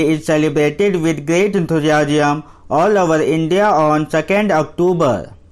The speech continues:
It is a national festival. Gandhi Jayanti is celebrated in memory of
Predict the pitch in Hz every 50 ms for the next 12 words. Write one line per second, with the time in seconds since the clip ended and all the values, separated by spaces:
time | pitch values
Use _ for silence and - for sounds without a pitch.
0 | - _ - - 165 220 214 202 208 196 185 170 170 165 165 165 165 160 170 165
1 | - 214 240 247 240 226 185 165 160 - - 143 120 110 95 76 - - - -
2 | - - - - - 139 135 143 147 160 170 185 240 220 202 196 175 165 160 156
3 | 147 - 170 165 165 165 156 - 170 156 156 160 147 156 160 156 156 160 - 220
4 | 226 - 160 175 175 170 165 165 160 165 165 170 175 185 226 240 202 175 165 160
5 | 160 165 160 -